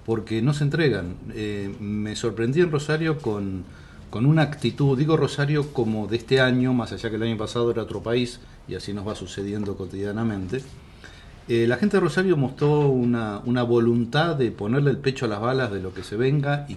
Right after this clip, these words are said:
cómo venga, mostrando, insisto, esa beta de pyme, eh, aguerrida y que puede surfear las olas más allá que,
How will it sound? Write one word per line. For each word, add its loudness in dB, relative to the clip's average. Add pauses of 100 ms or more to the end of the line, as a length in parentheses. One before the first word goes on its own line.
cómo -2
venga, -4 (400)
mostrando, 2
insisto, 2
esa 0
beta -4
de -10
pyme, -6 (100)
eh, -16 (400)
aguerrida 4
y 0
que -12
puede 2
surfear -6
las -6
olas 0 (300)
más -6
allá -8
que, -8